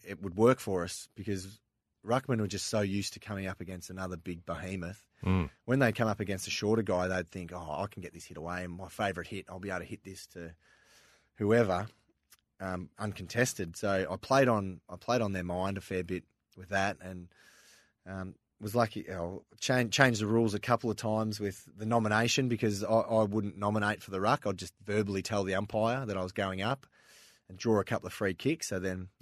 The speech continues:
Speaker 1: changed the rule then. You had to put your hand up and stop and nominate. And then after that, they changed the rule that the ruckman could grab it out of the ruck.
Speaker 2: Mm.
Speaker 1: So thanks to the A F L for ruining my career.
Speaker 2: <laughs>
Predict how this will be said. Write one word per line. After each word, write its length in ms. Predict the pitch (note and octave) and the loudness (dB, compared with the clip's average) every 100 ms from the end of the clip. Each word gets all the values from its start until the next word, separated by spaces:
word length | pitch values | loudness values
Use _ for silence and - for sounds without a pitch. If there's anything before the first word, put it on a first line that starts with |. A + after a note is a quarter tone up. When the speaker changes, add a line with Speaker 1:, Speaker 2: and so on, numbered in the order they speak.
| - | -6
Speaker 1:
changed 300 | A#2 G2+ F2+ | -2 -2 -2
the 40 | |
rule 200 | G2 G#2 | 2 4
then. 220 | G#2 B2+ | 4 2
You 100 | A2 | 0
had 100 | G2 | -2
to 60 | - | -6
put 180 | - - | -12 -12
your 80 | E2 | -6
hand 320 | A2+ A#2+ A#2 | -2 2 6
up 220 | D#3 - | 4 4
and 100 | F2+ | -6
stop 400 | - A2 A2 G#2 | -2 2 2 2
and 100 | F#2+ | 0
nominate. 460 | G#2 A2+ A2 C3+ - - - - - - _ _ - | 0 2 2 0 -4 -16 -20 -20 -20 -20 _ _ -8
And 140 | G2+ | 0
then 100 | A2+ | 4
after 280 | A#2 G#2+ G2 | 4 4 2
that, 240 | G#2+ G#2 - _ _ _ _ _ _ _ | 4 4 0 _ _ _ _ _ _ _
they 400 | G2+ G2+ F#2 F2 - | -8 -6 -6 -8 -6
changed 340 | - G#2 F#2+ | -4 -2 -2
the 40 | F#2 | 0
rule 200 | G2+ F#2+ | 2 2
that 100 | E2+ | 0
the 40 | |
ruckman 320 | G2 F#2+ F#2 | 0 0 -4
could 120 | - | -12
grab 260 | - G#2 A2 | 0 2 4
it 60 | F#2+ | 2
out 160 | F2 | -2
of 40 | E2 | -4
the 80 | E2 | -4
ruck. 260 | E2 C2 - | -4 -4 4
Speaker 2:
Mm. 260 | G2+ G2 | 8 8
Speaker 1:
So 240 | F2+ F2+ E2+ - | 6 0 -4 -4
thanks 280 | A#2+ G#2+ - | -4 -2 -4
to 40 | |
the 60 | F#2+ | -2
A 140 | F#2 | -2
F 120 | - | -2
L 140 | F#2+ F#2 | -2 -2
for 240 | F#2 F2 - | -4 -6 -6
ruining 340 | G2 F#2 F2+ | -6 -6 -6
my 120 | F2+ | -10
career. 340 | E2+ E2 F2+ F2+ - - - - - - B2+ A#2+ - | -10 -8 -8 0 4 8 8 8 6 8 8 6 8
Speaker 2:
<laughs> 140 | A2+ | 8